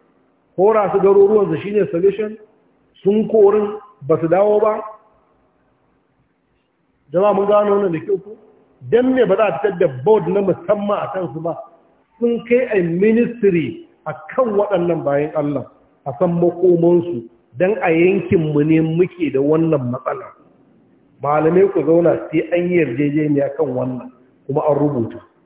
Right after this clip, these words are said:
kuma an kafa shaidu, kuma a gama a yi mana dole, in ba a yi ba kuma mu fito mu ce ba mu yarda ba.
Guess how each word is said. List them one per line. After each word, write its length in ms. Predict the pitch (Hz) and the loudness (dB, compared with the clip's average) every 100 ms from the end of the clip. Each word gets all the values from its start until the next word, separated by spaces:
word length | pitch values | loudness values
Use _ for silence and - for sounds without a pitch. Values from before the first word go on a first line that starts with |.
| _ _ _ - | _ _ _ -10
kuma 120 | 156 165 | -8 -4
an 100 | 160 | -2
kafa 200 | 180 170 | 0 0
shaidu, 540 | 131 123 120 127 127 120 - _ - | -2 -4 -6 -4 -6 -8 -14 _ -6
kuma 160 | 160 - | -4 -4
a 80 | 151 | -2
gama 280 | 160 160 156 139 | 0 0 -2 -4
a 20 | |
yi 40 | 131 | -4
mana 240 | 147 147 120 | -4 -4 -2
dole, 320 | 143 143 127 120 - | 2 2 0 -6 -8
in 180 | 180 190 | -6 -4
ba 120 | 175 | -2
a 60 | 139 | -2
yi 60 | |
ba 80 | 147 | -2
kuma 220 | - 165 | 0 -2
mu 120 | 147 127 | -2 -4
fito 160 | 165 | -4
mu 80 | 147 - | -4 -6
ce 100 | 135 | -8
ba 80 | |
mu 140 | 117 110 | -8 -10
yarda 240 | 101 - | -16 -20
ba. 80 | - | -20